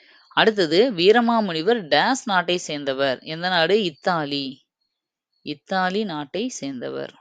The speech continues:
இது அடிக்கடி கேட்பாங்கப்பா, வீரமாமுனிவர் எந்த நாட்டை சேர்ந்தவர்ன்ட்டு ப்ரீவியஸ் இயர் கொஸ்டின்ல நிறைய வாட்டி கேட்டிருக்காங்க. இவ்வளவுதான் புக் பேக். இதோட முடிஞ்சது. இப்ப வீரமாமுனிவர் சம்பந்தப்பட்ட ரெண்டு லெசனையுமே, அதாவது ஒரு பாடப்பகுதி,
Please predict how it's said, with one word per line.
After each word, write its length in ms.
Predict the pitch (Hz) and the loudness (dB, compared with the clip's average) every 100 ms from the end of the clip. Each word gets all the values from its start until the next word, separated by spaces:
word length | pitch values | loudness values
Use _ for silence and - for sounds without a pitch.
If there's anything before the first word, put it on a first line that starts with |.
| _ _ _ _ _ _ _ | _ _ _ _ _ _ _
இது 160 | 151 156 | -2 2
அடிக்கடி 360 | 170 202 214 | 2 2 4
கேட்பாங்கப்பா, 460 | 170 147 143 135 139 | 4 4 0 -2 0
வீரமாமுனிவர் 580 | 143 170 175 151 147 143 | 0 -2 -4 -4 -4 -6
எந்த 200 | 139 170 | -4 -2
நாட்டை 260 | 202 156 156 | -2 0 -2
சேர்ந்தவர்ன்ட்டு 580 | 151 147 139 143 151 247 - - - - | -4 -6 -6 -6 -6 -8 -8 -20 -20 -6
ப்ரீவியஸ் 380 | 196 220 220 190 | -2 0 0 0
இயர் 180 | 165 | -2
கொஸ்டின்ல 540 | 156 151 165 156 156 165 | -2 -4 -6 -4 -2 0
நிறைய 200 | 143 143 | 2 2
வாட்டி 200 | 143 147 | 2 -2
கேட்டிருக்காங்க. 540 | 147 131 139 127 135 135 _ _ _ _ _ _ _ _ _ | -10 -10 -12 -12 -14 -20 _ _ _ _ _ _ _ _ _
இவ்வளவுதான் 440 | 180 180 180 190 170 | 2 4 6 4 -2
புக் 140 | 160 | 2
பேக். 280 | 170 147 135 - _ _ _ | 4 4 -2 -12 _ _ _
இதோட 300 | - 170 180 196 | -4 2 2 2
முடிஞ்சது. 400 | 165 160 151 135 | -2 -4 -4 -6
இப்ப 320 | 151 170 190 320 - _ _ | -8 -2 -2 -2 -10 _ _
வீரமாமுனிவர் 680 | 175 214 214 190 180 175 170 | 2 4 0 -2 -2 -2 -2
சம்பந்தப்பட்ட 640 | 165 170 170 160 156 226 185 | -6 -4 -2 -2 2 2 2
ரெண்டு 420 | 160 185 208 220 202 175 147 143 | -2 -2 4 6 6 6 2 0
லெசனையுமே, 600 | 147 - 180 165 156 151 | -2 -4 -6 -4 -2 0
அதாவது 280 | 139 160 185 | 2 0 0
ஒரு 200 | 156 151 | -2 -2
பாடப்பகுதி, 720 | 147 151 175 165 156 185 370 | 0 0 0 -2 -2 -2 -4